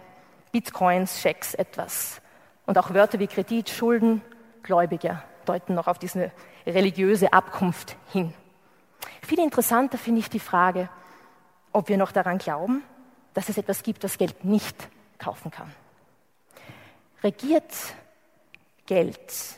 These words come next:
vielleicht nur die Welt, weil wir es überschätzen, aber nicht ernst genug nehmen? Es ist ja nur Geld.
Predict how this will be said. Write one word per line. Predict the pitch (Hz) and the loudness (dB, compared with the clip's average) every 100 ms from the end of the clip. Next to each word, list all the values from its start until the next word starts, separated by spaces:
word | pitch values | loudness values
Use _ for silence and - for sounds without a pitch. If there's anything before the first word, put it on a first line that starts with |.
| _ | _
vielleicht | - 190 196 - | -4 -4 -4 -2
nur | 226 269 330 | -2 0 -4
die | 277 | -2
Welt, | 196 185 175 - - - - _ _ _ - | 2 2 0 -6 -16 -16 -20 _ _ _ -2
weil | 185 180 | 0 2
wir | 190 | 0
es | 175 - - _ _ - | -2 -6 -18 _ _ -6
überschätzen, | 196 180 - 190 - - 269 294 - - _ _ _ _ _ - | 0 0 0 -4 -4 -4 -4 -6 -10 -20 _ _ _ _ _ -6
aber | 180 165 | -2 0
nicht | 190 196 - - - - | 0 0 -4 -16 -14 0
ernst | 190 202 - - - - - | 2 2 -2 -10 -14 -18 -10
genug | 220 220 - | 0 0 0
nehmen? | 226 220 277 370 - - _ _ _ _ _ _ _ _ _ _ _ _ _ _ _ - - _ | -2 0 -2 -6 -18 -20 _ _ _ _ _ _ _ _ _ _ _ _ _ _ _ -20 -20 _
Es | - | -2
ist | 226 214 | -2 2
ja | |
nur | 196 | 0
Geld. | 170 160 170 - | 0 0 -2 -6